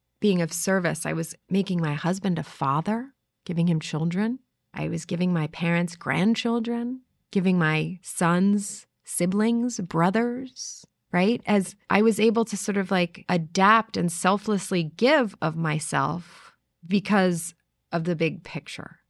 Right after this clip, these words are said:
So I remember standing in front of the mirror after I stopped nursing my first son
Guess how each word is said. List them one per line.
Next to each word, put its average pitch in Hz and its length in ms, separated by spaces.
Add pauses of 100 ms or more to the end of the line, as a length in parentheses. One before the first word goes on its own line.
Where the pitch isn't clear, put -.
(120)
So 240 260
I 226 80
remember 233 1120 (100)
standing 226 800
in 220 100
front 190 680
of 170 200
the 175 80
mirror 190 1080 (340)
after 185 760 (160)
I 160 40
stopped - 360
nursing 185 380
my 180 160
first 175 400
son 165 480